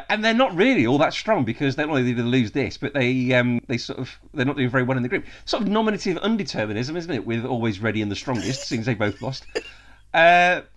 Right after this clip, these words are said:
Carlos Tevez helped Boca Juniors beat Santos two nil. Um, Santos are third place with zero points. Boca are in second place on six points. Group D, uh, Santa Fe of, uh,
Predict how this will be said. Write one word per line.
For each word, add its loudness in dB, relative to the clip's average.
Carlos 0
Tevez -2
helped -4
Boca -2
Juniors -4
beat -4
Santos -6
two -8
nil. -4
Um, -2
Santos -8
are -18
third -4
place -4
with -4
zero 0
points. -4
Boca -8
are -4
in -8
second -16
place -12
on -12
six -12
points. -4
Group -2
D, 0
uh, 2
Santa -2
Fe 0
of, 2
uh, 4